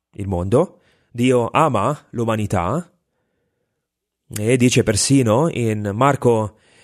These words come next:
eh, dieci al ventunesimo versetto, che quando Gesù guardò al giovane ricco che lo rifiutò, dice questo: "Avendolo guardato, lo amò."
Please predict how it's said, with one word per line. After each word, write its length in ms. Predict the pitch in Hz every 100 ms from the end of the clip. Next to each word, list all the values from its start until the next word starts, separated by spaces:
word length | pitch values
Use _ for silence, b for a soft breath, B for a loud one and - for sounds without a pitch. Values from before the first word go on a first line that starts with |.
| b b
eh, 180 | 104 104
dieci 320 | 127 143 -
al 100 | 127
ventunesimo 480 | 107 113 139 147 127
versetto, 500 | 113 - 202 156 131
che 120 | 135
quando 240 | 143 165 165
Gesù 520 | 147 131 196 262 254
guardò 600 | 202 156 175 202 220 -
al 220 | 156 156
giovane 360 | 143 208 220 165
ricco 280 | 190 - 127
che 100 | 139
lo 80 |
rifiutò, 500 | 143 170 202 113 98 135 _ _ _ _ _ _ _ _ _ _
dice 280 | 123 131 123
questo: 460 | 117 - 98 - _ _ _ _ _ _ -
"Avendolo 520 | 117 135 196 190 175
guardato, 680 | 147 135 156 113 - 90 - _ _ _ _ _ _ _ _ _
lo 180 | 104 104
amò." 280 | 98 95